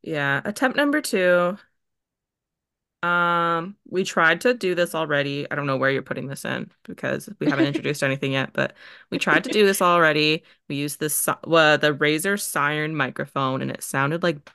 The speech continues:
Speaker 1: butthole. So we got new microphones.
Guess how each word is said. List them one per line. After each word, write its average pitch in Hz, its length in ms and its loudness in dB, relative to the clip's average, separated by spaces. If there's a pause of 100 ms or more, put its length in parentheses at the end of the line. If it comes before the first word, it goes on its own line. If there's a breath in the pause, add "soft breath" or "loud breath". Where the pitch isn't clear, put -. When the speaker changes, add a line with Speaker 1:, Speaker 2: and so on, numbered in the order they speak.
(100)
Speaker 1:
butthole. 101 520 0
So - 160 -4
we 139 100 -2
got 156 240 2
new 214 140 2
microphones. 170 880 -4